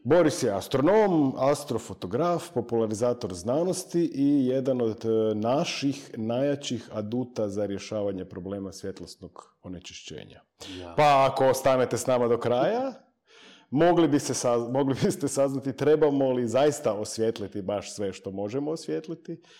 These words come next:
Speaker 1: što nam svjetlo može sakriti, a i vezano uz to kada svjetlo prestaje biti korisno, a postaje zagađenje.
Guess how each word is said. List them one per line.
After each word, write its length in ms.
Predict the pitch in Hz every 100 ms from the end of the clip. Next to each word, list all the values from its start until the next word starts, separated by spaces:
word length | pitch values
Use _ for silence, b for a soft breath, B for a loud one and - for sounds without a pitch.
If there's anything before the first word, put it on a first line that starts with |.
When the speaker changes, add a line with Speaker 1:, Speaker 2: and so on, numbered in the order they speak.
| B B B
Speaker 1:
što 200 | - 151
nam 120 | 160
svjetlo 380 | 156 156 165 160
može 300 | 135 143 110
sakriti, 720 | - 107 95 - 147 143 226 226 - _ _ _ _ _ _ -
a 160 | - 123
i 40 |
vezano 320 | 123 135 127 113
uz 100 | 113
to 280 | - 143 123 B B B _
kada 360 | - 143 139 120
svjetlo 480 | - 123 120 117 101
prestaje 400 | 107 107 - 98
biti 240 | 98 98
korisno, 720 | - 117 143 143 - 135 123 -
a 300 | 104 104 104 95
postaje 640 | 95 92 - 90 82 - _ -
zagađenje. 640 | 95 85 82 71 60 _